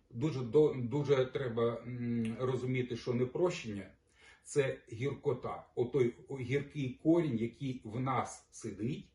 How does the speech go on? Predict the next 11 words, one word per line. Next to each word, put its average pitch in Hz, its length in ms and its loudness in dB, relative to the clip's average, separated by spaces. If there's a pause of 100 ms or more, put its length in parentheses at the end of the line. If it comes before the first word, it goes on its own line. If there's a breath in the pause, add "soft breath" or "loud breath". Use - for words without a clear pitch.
якщо 151 420 4
ми 156 140 2
не 156 140 8
прощаємо, 160 840 -2 (280 loud breath)
він 160 380 4
виникає 147 720 4
під 156 160 -4
час - 480 6
травмуючої 131 800 2
ситуації, 110 920 0
коли, 156 320 2